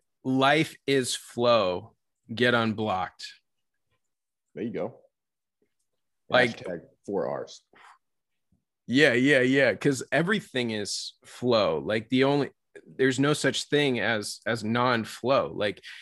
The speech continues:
Speaker 1: if, if we perceive our eyes as the video cameras of our movie that we're living, then there's just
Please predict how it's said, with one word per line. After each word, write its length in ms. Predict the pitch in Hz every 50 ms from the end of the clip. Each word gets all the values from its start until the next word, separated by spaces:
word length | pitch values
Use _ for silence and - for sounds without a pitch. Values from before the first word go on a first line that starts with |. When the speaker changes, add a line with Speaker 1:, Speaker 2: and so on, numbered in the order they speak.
| - - _ -
Speaker 1:
if, 200 | - 123 107 101 - -
if 160 | 131 131 120
we 140 | 131 139 135
perceive 420 | - 135 131 - - 147 147 127
our 160 | 131 127 113
eyes 380 | 80 104 113 113 123 131 120 113
as 140 | 113 110 98
the 120 | - 104 95
video 380 | 95 98 104 110 120 123 123
cameras 800 | 120 - 135 127 131 135 139 139 147 160 - - - - - - _ _ _ _ _ _ _ _ _ _ -
of 180 | 120 123 123 131
our 320 | 123 120 117 110 107 - -
movie 480 | 120 110 110 113 117 120 147 156 165
that 180 | 160 135 110 92
we're 100 | 95 107
living, 520 | 104 104 101 113 120 143 180 208 233 - _ _ _ _ _ _ _ _ _ _ _ _ _ - - _ _ _ _ _ _ -
then 440 | 113 127 127 123 117 110 95 - _ _ _ -
there's 480 | 117 117 107 110 143 156 156 143 117 113
just 500 | 104 101 101 123 151 151 139 - -